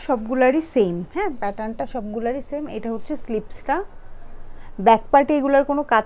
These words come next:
থাকবে না, ব্যাক পার্টটা প্লেনের মধ্যে আসবে। এখানে যে মেটাল ওয়ার্ক আছে, ফ্লাওয়ার ওয়ার্ক আছে, এবং স্লিপসের ফ্রন্টে পাড়ের ওয়ার্ক থাকবে।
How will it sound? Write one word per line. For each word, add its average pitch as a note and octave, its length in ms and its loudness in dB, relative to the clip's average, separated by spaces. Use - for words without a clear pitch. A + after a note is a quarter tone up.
থাকবে A3 300 0
না, D#4 60 2
ব্যাক G#3 200 4
পার্টটা A#3+ 320 0
প্লেনের A#3+ 380 4
মধ্যে A#3+ 300 -2
আসবে। B3 160 -4
এখানে B3 280 -4
যে C4 140 -2
মেটাল G#3+ 320 0
ওয়ার্ক A#3 280 2
আছে, - 160 -10
ফ্লাওয়ার G3+ 380 4
ওয়ার্ক G#3+ 300 0
আছে, - 200 -10
এবং B3+ 140 -4
স্লিপসের B3+ 480 -2
ফ্রন্টে A#3+ 340 2
পাড়ের A3 320 2
ওয়ার্ক F#3 220 0
থাকবে। D#3+ 300 -10